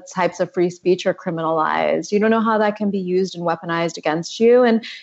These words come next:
it also doesn't have to do with political issues. It can do with now thinking about the pandemic, you know, there's discussion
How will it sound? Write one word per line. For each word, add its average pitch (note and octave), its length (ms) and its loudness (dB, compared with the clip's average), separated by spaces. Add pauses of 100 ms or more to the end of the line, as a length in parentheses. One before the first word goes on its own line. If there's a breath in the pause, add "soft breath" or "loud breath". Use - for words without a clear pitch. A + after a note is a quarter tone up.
(140 loud breath)
it C4+ 80 4
also C#4+ 180 0
doesn't D4 240 2
have C4 140 0
to C4 100 -4
do A3 320 0
with G3 220 2 (360 loud breath)
political A3 460 0
issues. - 520 -6
It E3 80 -10
can G3 220 -6
do G3+ 280 2
with F#3 240 2 (120)
now F#3+ 520 0 (600 loud breath)
thinking A#3+ 200 4
about G3 200 0
the F#3 80 -4
pandemic, A3+ 760 0
you A3 80 -2
know, G3+ 200 2
there's G3+ 240 0
discussion G#3+ 840 -6